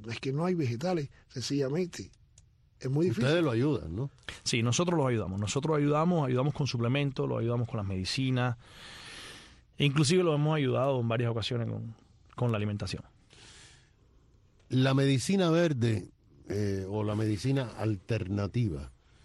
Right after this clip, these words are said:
Speaker 2: eh, hay probablemente médicos en Cuba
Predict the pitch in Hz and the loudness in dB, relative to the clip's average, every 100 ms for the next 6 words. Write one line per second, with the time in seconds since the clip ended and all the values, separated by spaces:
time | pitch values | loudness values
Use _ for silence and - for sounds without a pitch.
0 | _ _ _ 107 107 104 101 95 92 90 | _ _ _ -4 0 0 0 -2 -2 -2
1 | 85 82 76 - 107 127 139 123 - 123 | -4 -8 -12 -6 -2 0 0 -2 -4 -2
2 | 120 131 131 135 139 135 117 107 123 131 | 0 0 2 0 0 0 0 0 2 0
3 | 120 120 120 117 127 135 139 131 | 0 0 2 0 0 2 2 2